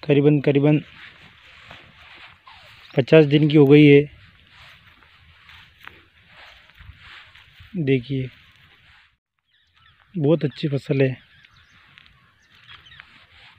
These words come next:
एक बीघे में क-, लगभग, लगभग एक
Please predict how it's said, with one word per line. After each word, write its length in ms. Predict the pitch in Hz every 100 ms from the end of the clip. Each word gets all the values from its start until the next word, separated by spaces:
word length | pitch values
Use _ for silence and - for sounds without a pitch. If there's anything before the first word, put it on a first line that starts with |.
| _ _ _ _ _ _ _ _ _ _ _ _ _ _ _ _ _ _
एक 240 | 160 160
बीघे 280 | 147 151 156
में 140 | 160 147
क-, 80 | 156
लगभग, 420 | 143 139 151 143
लगभग 400 | 147 135 147 139 - - - _ _ _ _ _ _ - _ _ - - - - - _ _ _ _ - - - _
एक 180 | 156 156